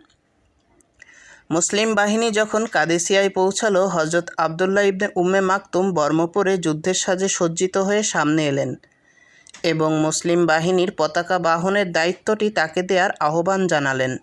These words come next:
বললেন, "হয় এ পতাকা সমুন্নত রাখব, নয় মৃত্যুবরণ করব।" এই কাদেসিয়া প্রান্তরে মুসলিম ও পারস্য বাহিনীর মধ্যে যে প্রচণ্ড রক্তক্ষয়ী যুদ্ধ সংগঠিত হয়,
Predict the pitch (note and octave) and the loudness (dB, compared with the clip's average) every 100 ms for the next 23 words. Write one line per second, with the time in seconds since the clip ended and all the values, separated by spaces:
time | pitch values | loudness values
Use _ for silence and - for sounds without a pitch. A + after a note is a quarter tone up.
0 | _ _ _ - - - F3 A3 G3+ D#3 | _ _ _ -20 -20 -8 0 2 2 0
1 | D3 D3 E3+ F3 F3+ E3+ F3 F3+ F#3 - | 0 0 2 2 2 -2 -2 -2 -2 0
2 | F3+ F#3+ G3 G3 G#3+ G#3 G#3 E3 F#3+ F3 | 0 0 0 0 2 2 0 0 0 2
3 | E3+ F3 E3+ - F3+ F#3 F#3+ G3 G3 C#3+ | 2 2 0 -2 0 2 0 -2 -2 -2
4 | B2+ A#2 D3+ - _ _ _ _ _ _ | 0 -4 -6 -14 _ _ _ _ _ _
5 | _ _ _ _ _ - - - _ - | _ _ _ _ _ -20 -20 -20 _ 0
6 | F3 F3+ F3 D3+ E3 E3 F3+ F3 F3 F3+ | 2 2 2 0 0 0 0 0 2 0
7 | F#3 G#3 F#3+ G#3 E3 D#3 E3 E3+ E3+ E3+ | 2 2 2 2 0 0 0 2 2 2
8 | D#3+ E3+ - G3+ F#3 F#3+ G3+ G#3 G3+ G3+ | 0 0 0 0 0 0 2 2 0 0
9 | F3+ F3+ D#3+ D#3+ E3 D#3+ F3 F3 F3 E3+ | 0 0 0 -2 -2 0 2 4 2 0
10 | - F3+ - G3 F3+ F3+ F3 E3+ G3 F3+ | -4 -6 0 0 2 -2 0 0 0 0
11 | F3 F3+ F3+ F#3+ G#3 F#3+ F#3+ D3 | 0 2 0 0 -2 0 0 0